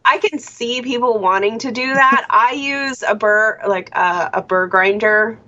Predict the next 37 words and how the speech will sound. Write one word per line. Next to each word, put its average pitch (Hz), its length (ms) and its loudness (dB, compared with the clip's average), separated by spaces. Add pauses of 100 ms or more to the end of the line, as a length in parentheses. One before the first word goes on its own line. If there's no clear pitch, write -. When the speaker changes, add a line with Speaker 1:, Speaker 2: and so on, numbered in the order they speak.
Speaker 1:
that 226 140 0
I 180 60 0
got. 170 340 0 (560)
It's - 260 -2
like 190 120 -4
a 170 80 0
Mister 170 400 -2
Coffee 160 420 0
brand. 160 420 2
Speaker 2:
Yeah, 131 140 2
I 143 80 2
have 143 160 -2
one 120 120 -2
of - 60 -2
Speaker 1:
And - 100 4
Speaker 2:
those - 100 4
Speaker 1:
I 285 80 2
Speaker 2:
too. 175 140 2
Speaker 1:
can 294 80 -2
see, - 540 -6
like, 254 180 0
they 277 160 0
actually, 294 880 -2 (440)
the 240 100 0
burr 233 320 0
grinders 262 420 0
are 208 80 2
better 202 320 0
because 202 300 -2
they 190 120 -2
do 185 260 -6
give 202 200 -2
you 208 140 2
a - 20 0
more 190 180 -2
consistent 202 600 -4
grind, 190 400 2